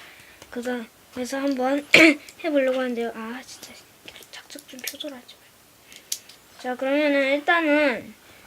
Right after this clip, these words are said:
첫 번째 이거 드래고노이드 소개했었죠, 옛날에. 옛날에 소개했던 건데, 그 바-, 바쿠간 소개했던 건데 이거는 약간 조금 더 다른 거고요. 이렇게 드래고노이드가 있습니다.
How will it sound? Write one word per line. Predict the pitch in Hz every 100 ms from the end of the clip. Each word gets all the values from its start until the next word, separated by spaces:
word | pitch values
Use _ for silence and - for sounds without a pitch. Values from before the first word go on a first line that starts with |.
| -
첫 | - 359
번째 | 392 392 359 233
이거 | 214 208 226
드래고노이드 | 247 285 294 311 302 262 214 226
소개했었죠, | - 392 415 415 415 415 339
옛날에. | 254 269 285 220 226 311 - - - - - - 330
옛날에 | 330 320
소개했던 | 302 370 359 349 370 359
건데, | 311 254 262 226
그 | 220 208 208
바-, | 214 - - - - - -
바쿠간 | - - 254 254
소개했던 | 320 320 302 320
건데 | 294 269 262
이거는 | 226 240 262 247
약간 | - - 269 294
조금 | 349 359 349
더 | 285
다른 | - - 254 262
거고요. | 262 226 208 214 226 202 - - - - - - -
이렇게 | 233 226 - 254 269
드래고노이드가 | - 226 226 240 226 214 220 208
있습니다. | 208 - 226 214